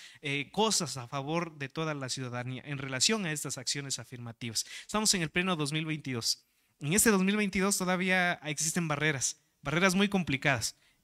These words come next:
Y tenemos que, eh, ir rompiendo precisamente esas barreras, esos obstáculos que no permiten el que se pueda, eh,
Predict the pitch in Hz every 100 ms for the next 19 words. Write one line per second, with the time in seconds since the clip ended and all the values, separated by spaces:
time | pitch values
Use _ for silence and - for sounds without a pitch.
0 | - 151 147 143 139 139 139 156 196 208
1 | 202 - 185 175 165 143 139 139 135 135
2 | 139 165 180 190 190 156 143 147 147 226
3 | 226 151 135 135 151 160 156 165 - 147
4 | - - - 160 170 147 135 151 175 160
5 | 170 156 139 - - 156 185 220 - -
6 | - 170 208 190 196 202 208 143 120 -
7 | - 139 131 143 135 135 135 - 143 151
8 | 160 156 147 143 135